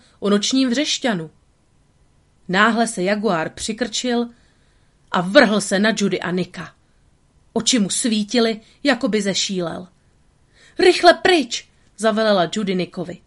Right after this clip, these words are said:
„Utíkej!“ Judy a Nick stěží zachránili holé životy.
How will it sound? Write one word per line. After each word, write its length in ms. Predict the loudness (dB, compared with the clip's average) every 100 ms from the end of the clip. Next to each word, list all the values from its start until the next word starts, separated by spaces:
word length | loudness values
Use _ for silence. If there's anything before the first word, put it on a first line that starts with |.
| _ _
„Utíkej!“ 800 | 2 6 4 4 2 2 0 -4 -12 _ _ _ _ _ _ _ _ _ _ _
Judy 280 | -4 0 0
a 100 | 0
Nick 220 | -2 -4
stěží 420 | -6 0 0 0
zachránili 600 | -2 -2 0 0 2 -2
holé 360 | -2 -2 0 -2
životy. 480 | -4 -6 -8 -14